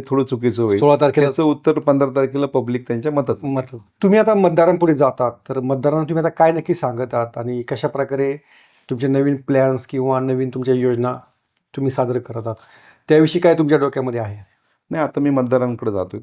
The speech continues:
Speaker 1: मतदारांचं बऱ्यापैकी विषय आमच्या भागात थोडं पोल्युशन,
Speaker 2: हम्म.
Speaker 1: का ता-,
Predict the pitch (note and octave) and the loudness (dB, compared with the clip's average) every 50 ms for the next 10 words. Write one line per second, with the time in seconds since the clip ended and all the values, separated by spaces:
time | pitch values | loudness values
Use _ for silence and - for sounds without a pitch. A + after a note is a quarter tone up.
0 | - - C3 B2 A#2 A#2 B2 B2+ B2 C3 B2+ B2+ C3 C3+ C3 - - C3+ A2 A2+ | -12 -8 -6 -6 -4 -2 -2 -2 -2 -2 -4 -4 -6 -8 -8 -10 -14 -10 -4 -2
1 | A2+ A#2+ A#2 A#2+ B2 A#2+ - B2+ B2 A#2 A2+ - - A#2 G#2+ G#2+ A2 G2 A2+ G#2+ | -2 -2 -2 -4 -6 -6 -4 -4 -4 -4 -6 -6 -8 -8 -6 -6 -8 -8 -6 -6
2 | G#2+ G2+ G#2 G2 - A2+ G#2+ G2+ G2+ G#2 G2+ F#2+ F#2 F2+ - - F2+ F2+ F2+ - | -6 -6 -6 -6 -6 -8 -8 -6 -4 -4 -4 -4 -6 -8 -10 -12 -14 -14 -14 -8
3 | - C3+ B2 A#2 A2 G#2+ - A#2 A#2 B2 B2 | -6 -4 -4 -4 -4 -4 -6 -2 0 0 0